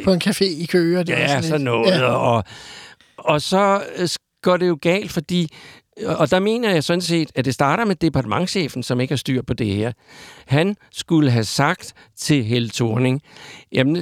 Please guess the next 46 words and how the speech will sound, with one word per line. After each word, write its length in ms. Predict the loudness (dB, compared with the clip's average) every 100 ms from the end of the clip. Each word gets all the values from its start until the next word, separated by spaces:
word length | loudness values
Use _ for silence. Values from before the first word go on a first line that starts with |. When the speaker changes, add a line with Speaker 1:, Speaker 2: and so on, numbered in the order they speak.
| 0
Speaker 2:
det, 220 | 0 2
det 100 | 0
er 40 | 2
det, 120 | 2
vi 120 | 0 2
ved, 280 | 2 2 0
men 160 | -4 0
det 100 | 0
er 40 |
altså 180 | 0 0
op 220 | 0 0
til 100 | -4 -2
dig. 260 | -2 -2 -6 _ _ _ 2
Øh, 280 | 4 2 2
øh, 300 | 2 2 2 0
og 320 | 2 2 0 _ _ 0
du 120 | 2
må 180 | 2 -2
selv 320 | 0 0 -2
tale 380 | -4 -2 0 -2
med 100 | -2
Sass." 420 | -4 -8 -8 -12 -6
Speaker 1:
Aha. 300 | 0 0 0 0
Speaker 2:
Det 120 | 2
gør 200 | 4 4
han 220 | 2 -2
så 140 | 0
ikke. 280 | 0 0 -2 -10 -6
Han 180 | 0 2
er 100 | 2
jo 140 | 2
nemlig 380 | 2 0 0 0
ikke 120 | -2
jurist, 460 | -2 -2 -4 -4 -2
han 140 | 0
er 60 | -2
økonom. 340 | -2 -6 -8 -6
Speaker 1:
Aha. 280 | -2 0 -2 -4 -18 -18 -20 -12 -4
Speaker 2:
Og 100 | 0
så, 120 | 0 -4 0
øh, 580 | 2 4 4 2 2 0
så 120 | -2
taler 360 | 0 0 0 0
han 280 | 0 0 -2
sammen 560 | -4 0 0 0 -4 0
med 160 | 0